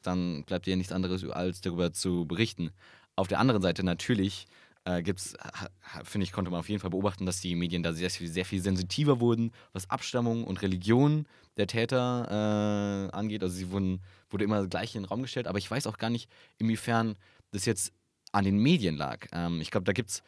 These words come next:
mittlerweile einfach so ein Stigma, das entstanden ist, wo du sagst, okay, Terrorist ist jetzt keiner von der R A F, sondern das ist immer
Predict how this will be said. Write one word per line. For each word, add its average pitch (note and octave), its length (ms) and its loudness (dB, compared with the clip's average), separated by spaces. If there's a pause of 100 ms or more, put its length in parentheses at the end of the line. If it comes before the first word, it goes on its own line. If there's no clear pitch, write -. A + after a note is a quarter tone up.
(260)
mittlerweile A2+ 440 2
einfach G2+ 220 -4
so B2+ 340 2
ein B2+ 80 4
Stigma, A2 540 2
das F2+ 180 -2
entstanden G#2 460 2
ist, F#2 180 -2
wo F#2+ 60 -2
du F#2 80 2
sagst, F#2+ 320 0
okay, C3+ 320 0
Terrorist A2+ 600 -2 (380)
ist - 140 -4
jetzt A#2 200 0
keiner B2 560 4
von A#2 180 0
der G#2 100 2
R G#2+ 100 2
A G#2 60 2
F, - 220 -4
sondern A2 260 0
das G2+ 140 0
ist G#2 100 -6
immer D3 220 2